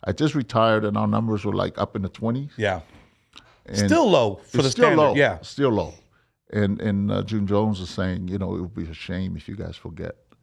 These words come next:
Speaker 2: Yeah.
Speaker 1: the history, because now you guys are growing." And which is exactly right. Now we're close to
Speaker 2: Absolutely.
Speaker 1: a hundred.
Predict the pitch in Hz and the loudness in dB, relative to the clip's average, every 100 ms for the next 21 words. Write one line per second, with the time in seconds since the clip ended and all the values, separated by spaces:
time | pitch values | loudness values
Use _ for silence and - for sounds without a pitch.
0 | _ _ 104 90 80 92 - - 67 55 | _ _ -8 -6 -6 -8 -12 -12 -14 -14
1 | - 87 85 78 87 87 85 85 - 62 | -16 -12 -10 -8 -6 -6 -8 -8 -10 -12
2 | 80 87 85 - - 101 127 95 85 80 | -8 -6 -6 -10 -6 -4 -4 -6 -10 -10
3 | - 101 - 95 117 165 - 92 - 110 | -10 -14 -10 -8 -6 -8 -8 -8 -6 -4
4 | 110 120 95 98 123 85 | -2 -2 -2 -2 -4 -6